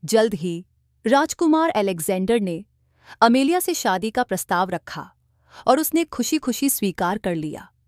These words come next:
उनकी शादी एक भव्य समारोह में हुई, जो धनों की नहीं,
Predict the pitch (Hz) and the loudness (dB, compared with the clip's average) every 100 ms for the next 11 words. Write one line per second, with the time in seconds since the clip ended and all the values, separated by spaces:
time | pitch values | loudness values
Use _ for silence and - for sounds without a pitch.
0 | _ _ _ _ - - 269 277 370 - | _ _ _ _ -6 2 4 4 2 2
1 | 269 262 285 302 175 165 220 262 277 - | -2 0 -2 -2 -4 -4 -2 -2 -2 -2
2 | 175 175 196 220 208 196 147 160 - _ | -2 -2 2 2 2 0 -2 -8 -12 _
3 | _ _ _ _ _ _ 180 277 240 180 | _ _ _ _ _ _ 0 0 0 -2
4 | 190 240 269 208 170 151 | 0 0 0 -2 -4 -8